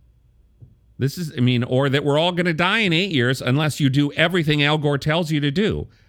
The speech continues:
That, my friends, is authoritarian bullying. They always say Trump's an authoritarian bully. Well, the United Nations and Al Gore and all of these people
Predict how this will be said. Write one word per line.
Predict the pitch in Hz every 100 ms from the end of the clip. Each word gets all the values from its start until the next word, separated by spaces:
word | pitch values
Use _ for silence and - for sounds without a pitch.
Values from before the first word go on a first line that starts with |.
| -
That, | - 269 285
my | 151 156
friends, | - 165 127 117
is | - 160
authoritarian | 202 - 254 269 220 - 262 240 185
bullying. | 139 247 285 185 117 87 - - -
They | 156
always | 202 247 165
say | - 226 143
Trump's | - 208 285 -
an | 214
authoritarian | 135 - 127 113 - 117 107 101
bully. | 95 95 87 90 101 - _ - -
Well, | 147
the | 156
United | 160 151 185 294 311
Nations | 196 180 185 - 180 170
and | 110 123
Al | 147 277 294
Gore | 202 185 180 185
and | 131 117
all | 127 240
of | 285
these | 277 247
people | - 214 196 196 190 190